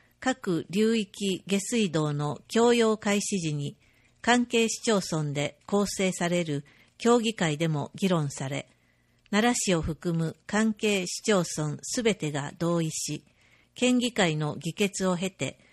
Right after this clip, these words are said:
現在に至っている。県民の下水道使用量は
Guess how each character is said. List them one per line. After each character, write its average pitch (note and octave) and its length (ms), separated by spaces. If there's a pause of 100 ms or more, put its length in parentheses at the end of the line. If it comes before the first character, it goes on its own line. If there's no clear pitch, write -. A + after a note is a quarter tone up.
(180)
現 A3 260
在 D#3 240
に C#3+ 300
至 F3+ 220
っ E3 60
て - 200
い C3+ 100
る。 C3 180 (920)
県 B3+ 280
民 A#3 240
の G#3+ 300
下 F#3+ 140
水 A#3 280
道 D#3 180
使 F3+ 220
用 F#3+ 180
量 D3+ 220
は C#3+ 220